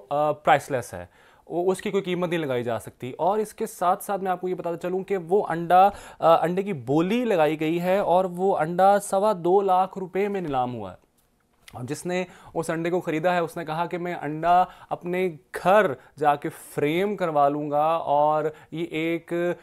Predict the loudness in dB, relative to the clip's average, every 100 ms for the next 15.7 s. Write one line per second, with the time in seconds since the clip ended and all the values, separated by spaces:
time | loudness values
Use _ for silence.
0 | -8 -2 0 0 -4 -2 0 0 2 0
1 | 0 0 0 4 2 2 -2 -2 -6 -4
2 | -2 -2 -2 -6 -8 -10 -10 -6 -4 -2
3 | -2 -4 -6 -18 _ _ _ _ -4 -2
4 | -2 -2 -4 -10 -12 -10 -8 0 2 2
5 | 2 2 2 2 4 4 2 -2 -6 -4
6 | -4 -2 -2 -2 -6 -6 -4 -2 -2 -4
7 | -12 -6 -6 -6 -10 -8 -8 -4 0 0
8 | -2 -6 -6 -8 -8 -4 -4 -4 -6 -10
9 | -14 -16 -20 _ -20 -20 -10 -4 0 0
10 | 0 0 0 -2 -2 -4 -2 -4 -4 -6
11 | -2 -2 -2 -4 -2 -2 -4 -4 -2 -2
12 | -2 -6 -8 -8 -6 -6 -4 -6 -4 -6
13 | -8 -10 2 4 4 2 -4 -4 -6 -6
14 | -4 -2 -2 -4 -4 -4 -6 -4 0 0
15 | -2 -2 0 0 0 0